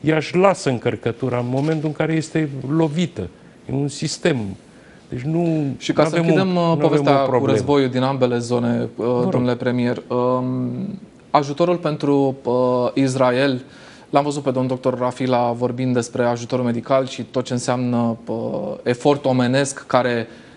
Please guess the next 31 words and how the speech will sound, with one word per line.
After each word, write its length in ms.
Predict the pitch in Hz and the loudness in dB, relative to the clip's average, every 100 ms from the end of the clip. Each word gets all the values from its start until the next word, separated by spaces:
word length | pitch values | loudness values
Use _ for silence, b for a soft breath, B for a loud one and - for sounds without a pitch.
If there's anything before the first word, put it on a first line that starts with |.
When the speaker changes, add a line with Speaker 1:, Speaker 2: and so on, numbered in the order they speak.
| B 127 127 | B -6 0
Speaker 2:
e 120 | 135 | 4
la 100 | 147 | 4
un 260 | 135 127 120 | 4 2 2
moment 240 | 123 120 | 2 2
dat 140 | 127 127 | 2 2
posibil 320 | 123 135 127 | -2 -4 -2
să 120 | 120 | -2
fie 160 | - 123 | 0 -2
dislocat 340 | 120 127 127 | 0 -4 -2
în 60 | 123 | 0
Speaker 1:
Sunt 120 | 185 | 2
Speaker 2:
zona 120 | - | 2
Speaker 1:
în 40 | 117 | 2
Speaker 2:
dacă 120 | 120 | 2
Speaker 1:
jur 80 | 139 | 2
Speaker 2:
au 60 | |
Speaker 1:
de, 60 | 135 | 2
Speaker 2:
nevoie. 280 | 123 117 113 B B | 0 -2 -4 B B
Speaker 1:
sunt 160 | 139 127 | -4 2
Speaker 2:
Cu 60 | |
Speaker 1:
în 60 | 165 | 2
Speaker 2:
ce 100 | 202 | 4
Speaker 1:
jur 80 | 185 | 2
Speaker 2:
altceva 240 | 135 139 | 2 0
Speaker 1:
de, 60 | 139 | 0
Speaker 2:
stăm 140 | 139 | 0
la 100 | 127 | -2
dispoziția 400 | 123 - 120 120 | -2 -4 -2 0
Speaker 1:
sunt, 120 | 123 | 0
Speaker 2:
Israelului? 380 | 127 120 120 120 | 2 0 -2 -4
Speaker 1:
suntem, 480 | 117 135 147 139 | -2 -4 -2 -2